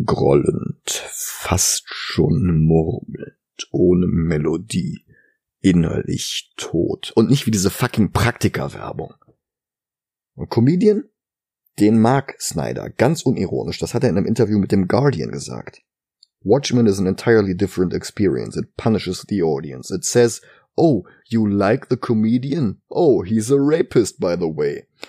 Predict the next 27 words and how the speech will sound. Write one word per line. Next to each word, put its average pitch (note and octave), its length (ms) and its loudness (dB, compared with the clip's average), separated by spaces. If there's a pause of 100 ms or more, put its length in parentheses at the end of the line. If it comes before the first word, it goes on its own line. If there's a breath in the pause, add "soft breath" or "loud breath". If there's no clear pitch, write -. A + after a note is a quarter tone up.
(120)
From A#2 320 2
an A#2+ 100 2
intellectual D#3+ 800 2
standpoint, G#2 800 -2
that's C#3 340 0
fun D3 400 0
to C#3+ 140 2
do.'" A#2 360 0 (1900)
"Oh, C#3 240 0
you C#3 240 -2
like A#2 360 -2
the D3 100 -2
comedian? F3+ 760 -2 (120)
What G3 160 -12
the A#3+ 80 2
fuck?" - 640 -2
Den D3+ 180 0
toxischsten, - 880 -2
widerlichsten, A#2+ 720 0
innerlich D#3 560 2
und D3 240 0
äußerlich C#3+ 520 0
hässlichsten C#3+ 500 -2
Charakter C3 400 -4
im A#2 120 0
ganzen A2+ 440 -2
Buch. G#2 300 -4